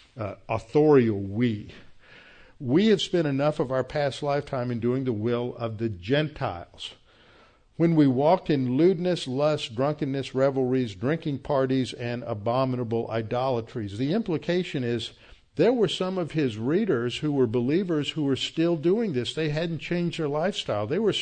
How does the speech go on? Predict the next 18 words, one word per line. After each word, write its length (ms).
they 140
were 160
antinomian. 880
They 140
were 180
living 640
according 580
to 120
the 120
standards 760
of 380
the, 340
of 220
the 120
Gentile, 880
uh, 220
Roman 640
pagan 580